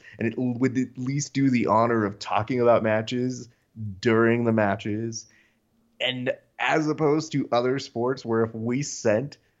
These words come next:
Paul Felder, I just immediately thought of sending him to golf and doing the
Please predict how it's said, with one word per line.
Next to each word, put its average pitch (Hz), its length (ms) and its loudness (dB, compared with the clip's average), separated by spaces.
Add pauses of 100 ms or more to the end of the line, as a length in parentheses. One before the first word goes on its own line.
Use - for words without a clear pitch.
(160)
Paul 135 320 2
Felder, 139 600 -2
I 131 160 0
just 147 240 -6
immediately 120 400 -6
thought 110 180 2
of 110 80 -4
sending 113 260 -2
him 117 180 -4
to 110 60 -2
golf 98 480 0 (560)
and 127 200 -4
doing 131 320 0
the 110 360 -4